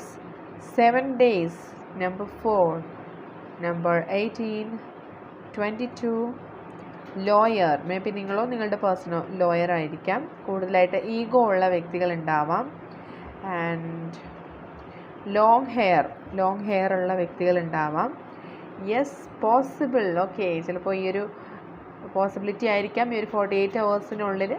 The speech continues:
നിങ്ങൾക്ക്, ആ, ആ ഒരു മിറാക്കിൾ നിങ്ങളുടെ ലൈഫിൽ സംഭവിക്കുന്നതായിരിക്കാം.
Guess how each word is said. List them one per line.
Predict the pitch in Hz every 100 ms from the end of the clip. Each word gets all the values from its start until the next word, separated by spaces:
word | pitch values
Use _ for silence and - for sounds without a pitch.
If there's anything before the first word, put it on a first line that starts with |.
| - - - 185
നിങ്ങൾക്ക്, | 180 180 180 196 190 - - - 180
ആ, | 185 175 - 185
ആ | 180
ഒരു | 180 180
മിറാക്കിൾ | 175 180 180 175 170
നിങ്ങളുടെ | 180 175 175 175
ലൈഫിൽ | 165 170 165
സംഭവിക്കുന്നതായിരിക്കാം. | 170 165 170 175 180 180 160 156 190